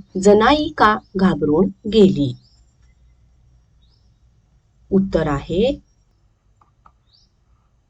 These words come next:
वावरात चार वाव लांब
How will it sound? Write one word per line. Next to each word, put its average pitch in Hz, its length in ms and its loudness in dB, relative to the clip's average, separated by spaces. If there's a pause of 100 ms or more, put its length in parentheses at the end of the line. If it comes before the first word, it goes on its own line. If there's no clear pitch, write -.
(1000)
वावरात 208 540 2 (420)
चार 277 320 2
वाव 214 340 2
लांब 190 360 0